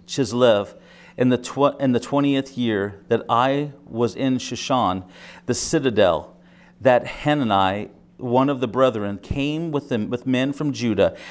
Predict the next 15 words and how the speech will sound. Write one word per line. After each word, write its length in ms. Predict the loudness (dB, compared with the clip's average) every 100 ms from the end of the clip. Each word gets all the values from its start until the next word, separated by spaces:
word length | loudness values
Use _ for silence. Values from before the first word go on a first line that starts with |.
| -12 2
And 180 | 4
I 80 | 6
asked 360 | 4 2 0 -2
concerning 460 | -4 0 0 2
the 60 | 0
Jews 420 | 0 0 0 0
who 120 | -4
had 200 | -2 0
escaped, 520 | 0 0 2 2 0 -2
who, 100 | -2
who 280 | -2 0 4
had 180 | 4 2
survived 560 | 0 4 4 4 0
the 60 | -2
captivity, 640 | -2 0 -2 -4 -4 -10